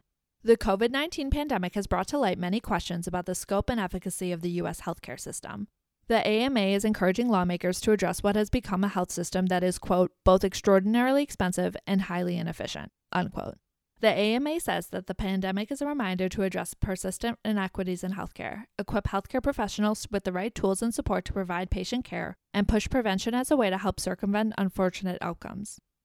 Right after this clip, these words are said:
Public opinion appears to largely agree with the A M A experts. In September twenty twenty, the Pew Research Center found that sixty-three percent of Americans report the government is responsible for ensuring all Americans have healthcare coverage. This is up four percent from the year before.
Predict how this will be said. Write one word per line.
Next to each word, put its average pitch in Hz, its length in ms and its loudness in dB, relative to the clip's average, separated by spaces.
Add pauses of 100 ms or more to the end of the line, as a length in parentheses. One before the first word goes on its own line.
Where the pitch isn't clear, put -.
(180)
Public 247 320 6
opinion 220 420 4
appears 202 320 2
to 196 140 2
largely 185 420 2
agree 185 300 0
with 180 120 -2
the 180 140 -2
A 180 40 0
M 175 200 0
A 170 140 -2
experts. - 640 -10 (340)
In 226 140 2
September 247 400 4
twenty 320 260 0
twenty, 180 420 -2
the 202 120 2
Pew 269 280 4
Research 247 400 2
Center 220 280 2
found 175 320 -2
that 175 200 -2
sixty-three 240 600 -2
percent 214 320 0
of 208 60 0
Americans 202 480 -2
report - 320 -2
the 190 80 -4
government 196 460 2
is 247 200 -4
responsible 180 540 0
for 185 120 -2
ensuring 185 380 -2
all 196 220 2
Americans 180 480 -2
have 196 100 -10
healthcare - 400 -6
coverage. - 540 -10 (300)
This 226 200 4
is 294 140 4
up 202 160 4
four 202 180 2
percent 196 420 -2
from 185 120 -2
the 180 80 2
year 175 160 -4
before. - 400 -10